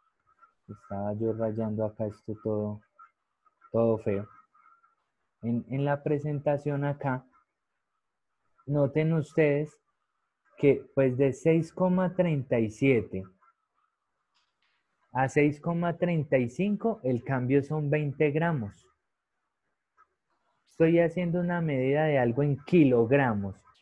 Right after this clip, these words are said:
Veinte gramos, ¿qué es? ¿Qué es en algo de kilogramos? No es nada.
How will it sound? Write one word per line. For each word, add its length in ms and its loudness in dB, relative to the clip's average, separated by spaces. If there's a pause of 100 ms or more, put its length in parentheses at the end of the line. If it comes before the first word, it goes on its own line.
(540)
Veinte 540 2
gramos, 500 -2
¿qué 260 4
es? 260 -6 (300)
¿Qué 240 4
es 140 -4
en 160 -2
algo 260 0
de 160 6
kilogramos? 840 2 (480)
No 140 0
es 160 2
nada. 500 2